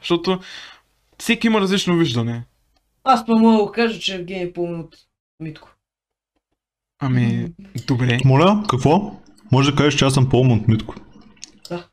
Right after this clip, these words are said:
Speaker 1: Ами, това е нормално.
Speaker 3: Как? Иван е много стих, бе, човек.
Speaker 2: А така чувам ли се?
Speaker 3: А, вече окей.
Speaker 2: Да, бе, малко се бях
Speaker 3: М.
Speaker 2: излегнал, почивах си. Моя грешка.
Speaker 3: <laughs>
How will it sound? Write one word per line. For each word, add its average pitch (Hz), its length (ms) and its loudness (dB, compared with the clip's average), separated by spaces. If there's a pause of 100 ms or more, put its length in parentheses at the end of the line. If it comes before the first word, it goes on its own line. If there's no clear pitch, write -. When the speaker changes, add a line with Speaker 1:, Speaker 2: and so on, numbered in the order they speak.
(400)
Speaker 1:
Ами, 123 420 -4
това 131 200 -4
е 135 40 -2
нормално. 127 500 -2
Speaker 3:
Как? 123 320 0 (1080)
Иван 123 200 4
е 127 40 2
много 120 160 4
стих, 120 280 0
бе, 117 60 4
човек. 104 340 -6 (1300)
Speaker 2:
А 165 120 0
така 156 340 0
чувам 294 280 4
ли 147 60 0
се? - 200 -8 (1600)
Speaker 3:
А, 110 140 0
вече 113 220 2
окей. 107 320 -2 (300)
Speaker 2:
Да, 294 140 4
бе, 214 60 4
малко 240 260 2
се 202 140 -2
бях 226 180 2
Speaker 3:
М. 175 140 0
Speaker 2:
излегнал, 190 480 2
почивах 196 400 -2
си. - 320 -10
Моя 185 180 0
грешка. 147 380 -6 (920)
Speaker 3:
<laughs> 190 380 0